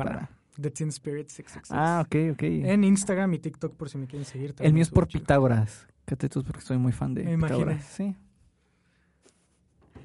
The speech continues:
Speaker 2: Pero bueno, eh, recuerden que esta es una colaboración con uniad, que es la
Speaker 1: University of Advanced Technologies, o la Universidad de Tecnologías Avanzadas para los que no sabemos inglés. Yo no soy
Speaker 2: <laughs>
Speaker 1: bueno en inglés.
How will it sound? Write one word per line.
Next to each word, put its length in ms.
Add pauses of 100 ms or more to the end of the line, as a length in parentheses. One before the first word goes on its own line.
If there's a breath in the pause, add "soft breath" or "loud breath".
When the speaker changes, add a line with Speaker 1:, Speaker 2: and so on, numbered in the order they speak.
(160)
Speaker 2:
Pero 140
bueno, 300 (100)
eh, 160
recuerden 460
que 80
esta 140
es 100
una 120
colaboración 520
con 300
uniad, 400
que 200
es 160
la 280 (360 loud breath)
Speaker 1:
University 680
of 260
Advanced 580
Technologies, 640
o 120
la 160
Universidad 460
de 80
Tecnologías 560
Avanzadas 460
para 260
los 460 (1300)
que 100
no 140
sabemos 400
inglés. 340 (160)
Yo 140
no 120
soy 260
Speaker 2:
<laughs> 60
Speaker 1:
bueno 280
en 80
inglés. 220